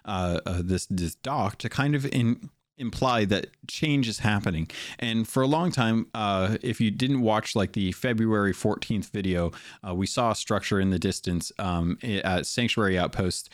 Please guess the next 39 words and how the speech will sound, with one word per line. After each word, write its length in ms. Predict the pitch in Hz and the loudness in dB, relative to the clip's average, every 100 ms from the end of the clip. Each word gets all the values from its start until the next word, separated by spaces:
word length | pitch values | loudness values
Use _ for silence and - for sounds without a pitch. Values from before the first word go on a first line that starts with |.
| - - | -20 -14
that, 680 | 107 92 107 98 95 95 - - | -8 0 2 4 2 0 -6 -6
uh, 360 | 104 92 87 87 | -2 0 2 2
that 220 | 101 95 | 0 0
kind 240 | - 127 | 0 2
of 80 | 113 | 2
clued 220 | - 127 | 2 2
us 180 | 113 - | 2 2
in 160 | 107 98 | 2 4
is, 240 | 92 - | 2 -2
is 240 | 110 95 | -4 -2
there 160 | - 107 | 0 0
was 120 | 98 | 0
going 220 | - 135 | 0 2
to 60 | 127 | 2
be, 360 | 110 107 101 - | 4 2 2 0
uh, 240 | 104 92 - | -2 0 2
an 160 | 107 | 4
inevitable 600 | 107 113 135 156 120 107 | 4 4 4 2 4 2
change 460 | - 127 113 113 - | 2 2 4 2 0
to 160 | - 104 | 0 2
that 220 | 95 - | 0 0
second 380 | - 110 110 92 | -2 0 2 2
dock 300 | 92 104 - | 2 2 0
at 100 | 90 | 0
every 260 | 98 98 | 0 0
outpost, 500 | 104 113 110 123 - | 0 -2 0 -2 0
and 120 | 107 95 | 0 2
it 60 | |
was 140 | 98 - | 0 0
going 160 | 120 | 0
to 60 | 117 | 2
be 100 | 107 | 4
a 80 | 95 | 4
large 340 | 101 107 104 | 4 2 0
structure, 380 | - 123 107 98 | -2 -2 0 0
but 160 | 104 | 2
we 80 | 113 | 2
never 240 | 123 139 139 | 2 2 2
understood, 520 | 120 107 - 110 | 2 0 0 -2